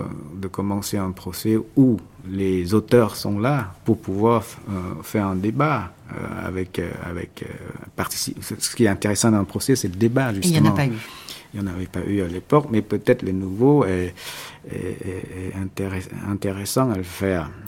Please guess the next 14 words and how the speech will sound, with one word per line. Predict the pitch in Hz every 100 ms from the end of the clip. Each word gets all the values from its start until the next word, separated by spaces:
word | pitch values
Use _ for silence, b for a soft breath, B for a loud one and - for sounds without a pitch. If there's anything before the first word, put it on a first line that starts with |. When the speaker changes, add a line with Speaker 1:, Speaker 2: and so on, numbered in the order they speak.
| -
Speaker 1:
Et | 98 90 92 95 - -
que, | 95 87 87 - -
surtout | - - - 127
que | 123 104 95
cette | - -
fois-ci, | - 107 101 135
il | 131
y |
a | 95
la | 90
communauté | - 95 95 - 92
internationale | 90 90 95 98 - 127 139 123 101 -
qui | -
participe. | - - - - - 98 -